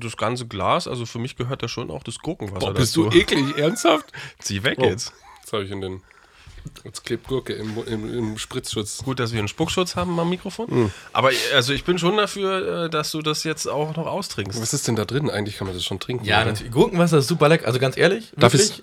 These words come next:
Speaker 2: darf
Speaker 3: das
Speaker 2: ich's
Speaker 3: machen
Speaker 2: abseihen?
Speaker 3: viele.
Speaker 2: Darf ich's abseihen? Also
Speaker 3: Also
Speaker 2: ich hab jetzt
Speaker 3: du
Speaker 2: keinen
Speaker 3: trinkst
Speaker 2: Bock.
Speaker 3: es jetzt. Du
Speaker 2: Okay.
Speaker 3: salz-, salzt jetzt keinen ab.
Speaker 1: Wow,
Speaker 2: Nicht
Speaker 1: nein.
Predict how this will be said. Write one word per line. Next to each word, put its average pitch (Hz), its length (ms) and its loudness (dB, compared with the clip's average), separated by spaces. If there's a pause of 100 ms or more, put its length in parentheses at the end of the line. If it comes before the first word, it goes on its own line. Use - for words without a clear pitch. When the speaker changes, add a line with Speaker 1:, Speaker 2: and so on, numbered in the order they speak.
Speaker 2:
darf 123 100 10
Speaker 3:
das 123 80 6
Speaker 2:
ich's 123 60 6
Speaker 3:
machen 139 100 6
Speaker 2:
abseihen? 160 340 10
Speaker 3:
viele. 196 180 4 (680)
Speaker 2:
Darf 104 120 4
ich's 101 100 -2
abseihen? 143 480 2
Also - 100 -16
Speaker 3:
Also 101 140 6
Speaker 2:
ich 98 120 6
hab 117 80 8
jetzt 160 120 8
Speaker 3:
du - 80 -2
Speaker 2:
keinen 101 100 8
Speaker 3:
trinkst - 0 -
Speaker 2:
Bock. 107 100 6
Speaker 3:
es 95 220 -4
jetzt. - 80 -20 (160)
Du 104 60 -10
Speaker 2:
Okay. 101 100 -10
Speaker 3:
salz-, 113 260 -8
salzt 113 280 -12
jetzt 110 140 -16
keinen 110 180 -12
ab. 107 100 -12 (1080)
Speaker 1:
Wow, 113 140 0
Speaker 2:
Nicht 143 180 4
Speaker 1:
nein. 117 120 6